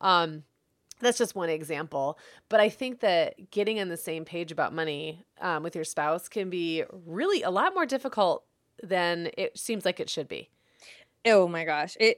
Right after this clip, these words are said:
Speaker 2: and also kids are so observant that if you're having any disagreement or tension, I, they so often observe that. I mean,
Speaker 1: Yes.
Speaker 2: I noticed, um, I got in the really bad habit of actually letting my husband pay for <laughs> everything when we
Speaker 1: Yeah.
Speaker 2: were on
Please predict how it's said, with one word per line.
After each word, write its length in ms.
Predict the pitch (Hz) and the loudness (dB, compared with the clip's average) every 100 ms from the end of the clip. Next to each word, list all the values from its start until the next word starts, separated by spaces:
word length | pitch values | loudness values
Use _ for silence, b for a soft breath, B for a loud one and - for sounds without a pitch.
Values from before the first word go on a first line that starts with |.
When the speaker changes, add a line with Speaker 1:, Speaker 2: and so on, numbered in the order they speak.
| _ | _
Speaker 2:
and 140 | 240 247 | 4 4
also 500 | 208 214 285 277 269 | 4 4 4 4 2
kids 300 | - 277 262 | 0 0 2
are 140 | 339 | 2
so 640 | 294 - - - 196 185 190 | 0 -8 -14 -10 -2 4 4
observant 580 | 208 180 180 196 208 - | 4 4 4 6 4 4
that 240 | 190 - | 4 2
if 180 | 208 - | -2 2
you're 120 | 226 262 | 4 4
having 280 | 247 247 - | 4 2 0
any 420 | 185 180 185 208 B B B | 0 2 0 -2 B B B
disagreement 680 | - 202 202 180 185 185 190 | 0 2 4 4 6 6 6
or 80 | 196 | 4
tension, 560 | 190 185 185 220 214 220 - | 2 -2 0 2 2 2 0
I, 160 | 214 - _ - | -2 -2 _ 4
they 240 | 226 330 | 8 8
so 340 | 349 - 226 220 | 6 4 4 4
often 380 | 190 196 233 | 0 2 4
observe 420 | 220 190 175 180 185 | 4 4 6 6 6
that. 300 | 202 226 202 | 4 4 4
I 20 | 202 | 6
mean, 140 | 220 | 4
Speaker 1:
Yes. 40 | |
Speaker 2:
I 140 | 208 247 | 6 6
noticed, 500 | 269 269 247 240 - | 8 8 8 4 0
um, 400 | 190 175 147 196 - B B - | 2 4 2 -4 -10 B B 0
I 120 | 240 | 2
got 180 | 233 220 | 4 4
in 120 | 180 | 2
the 100 | 170 | -2
really 340 | 156 180 170 170 | -6 0 0 2
bad 240 | 170 156 | 2 0
habit 420 | 170 151 156 156 - | -2 -2 2 2 4
of 160 | 170 | 4
actually 640 | 156 165 - 180 170 165 - | 4 0 -4 -4 -2 -2 0
letting 280 | 185 165 175 | 0 2 2
my 120 | 185 | 0
husband 560 | 196 226 214 262 262 262 | 4 4 6 4 4 4
pay 220 | 208 208 | 4 6
for 120 | - | 6
<laughs> 0 | |
everything 640 | 196 247 - 403 - 294 262 | 4 6 6 6 6 4 4
when 120 | 233 | 2
we 60 | 220 | 2
Speaker 1:
Yeah. 60 | |
Speaker 2:
were 60 | 220 | 2
on 200 | 185 | 0